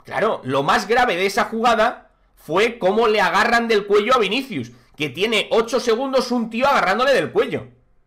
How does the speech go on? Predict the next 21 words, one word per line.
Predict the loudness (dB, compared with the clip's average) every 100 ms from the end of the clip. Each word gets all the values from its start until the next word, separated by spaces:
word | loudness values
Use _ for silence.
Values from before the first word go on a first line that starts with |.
| _ _ _ _ _ _
Y | -8 -4
lo | -4
que | -4
se | -8 -8
juzga | -8 -4 0 0 -2 -8
es | -4 -2
que | -4
Vinicius, | -4 -4 -4 -6 -4
al, | 0 0 0 0
al | -2 -2
quitarle | -4 0 0 0 -4 -2
la | 0
mano | 2 2
del | 2 2
cuello, | -2 -2
se | -4 -2
revuelve | 0 2 0 0
y |
le | 0
dan | 0 0
el... | 0 -2 -4 -4